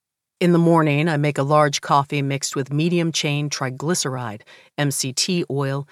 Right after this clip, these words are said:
and grass-fed butter to replace my breakfast and keep me in a fasting state, also known as a ketogenic state. There are many benefits to going into a ketogenic state regularly. I do it for the following benefits. Autophagy, or the self-killing of weak and or diseased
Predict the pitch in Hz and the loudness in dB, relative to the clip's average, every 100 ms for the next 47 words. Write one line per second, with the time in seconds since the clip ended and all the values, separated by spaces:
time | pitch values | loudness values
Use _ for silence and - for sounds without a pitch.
0 | _ _ - 143 143 147 - 165 151 135 | _ _ -6 0 4 4 2 0 0 2
1 | 151 135 123 127 131 147 135 143 135 143 | 2 0 -2 -2 -2 -4 -4 -4 -2 -2
2 | 143 170 160 - 127 123 - 135 147 143 | -2 -6 -8 -6 -6 -6 -6 -4 -2 -2
3 | 135 156 151 143 127 123 - 120 120 175 | -2 0 0 0 -6 -6 -8 -8 -12 -14
4 | - 139 143 135 131 123 127 135 131 - | -4 -2 0 -2 -2 -2 -4 -6 -8 -6
5 | 131 127 123 160 - - - 104 - - | -6 -4 -4 -4 -4 -8 -8 -10 -12 -20
6 | _ _ _ _ 156 170 170 170 214 180 | _ _ _ _ 2 6 6 6 4 4
7 | 185 180 170 143 - - 147 156 160 156 | 4 4 2 0 -2 -2 2 4 4 2
8 | 156 160 143 - 160 147 139 143 139 - | 0 0 -2 -2 -2 0 0 -2 -2 -4
9 | - 143 135 139 139 127 120 123 120 _ | 0 -2 0 -2 -2 -4 -6 -6 -10 _
10 | _ _ _ _ - 147 147 151 147 147 | _ _ _ _ 2 4 4 4 2 2
11 | 151 147 135 135 139 147 160 - 104 - | 2 4 2 2 0 2 0 -2 -8 -10
12 | - _ _ _ _ _ _ - 147 160 | -14 _ _ _ _ _ _ 4 4 4
13 | - 160 156 160 156 151 131 131 123 - | 2 2 4 0 0 0 -2 -2 -2 0
14 | 151 143 - 175 156 160 151 117 127 147 | 0 -2 -8 -4 -2 0 -2 -4 -4 -4
15 | 156 - - 135 131 131 127 135 131 151 | -4 -6 -6 -4 -2 -4 -6 -6 -4 -2
16 | 143 | -2